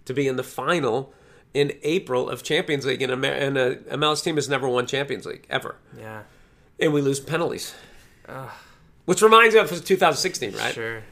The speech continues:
Speaker 1: Uh, and then, you know, we just,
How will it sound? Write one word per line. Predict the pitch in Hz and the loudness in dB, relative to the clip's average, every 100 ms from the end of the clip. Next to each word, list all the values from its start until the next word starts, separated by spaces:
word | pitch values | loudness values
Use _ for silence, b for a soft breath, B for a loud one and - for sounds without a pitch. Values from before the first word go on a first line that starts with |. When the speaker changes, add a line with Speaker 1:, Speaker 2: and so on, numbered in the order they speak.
| B B - | B B -6
Speaker 1:
Uh, | 131 131 131 - | 2 4 4 2
and | 175 160 | -4 -2
then, | 180 180 180 175 175 - _ _ _ | 0 2 0 -4 -6 -10 _ _ _
you | - | -8
know, | 170 | -6
we | 131 131 | -4 -6
just, | - 151 151 151 - - - | -2 0 0 0 -6 -10 -18